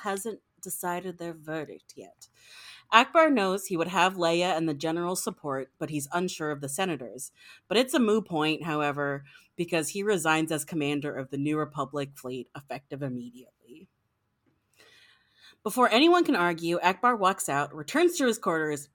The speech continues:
packs his bag. If General Ken-, or if General Ken-, Obi-Wan Kenobi could vanish into obscurity on a desert plain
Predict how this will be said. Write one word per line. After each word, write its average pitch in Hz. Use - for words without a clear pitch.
packs -
his 196
bag. 127
If 175
General 262
Ken-, 269
or 151
if -
General 254
Ken-, 254
Obi-Wan 233
Kenobi 202
could 196
vanish 220
into 220
obscurity 208
on 185
a 180
desert 233
plain -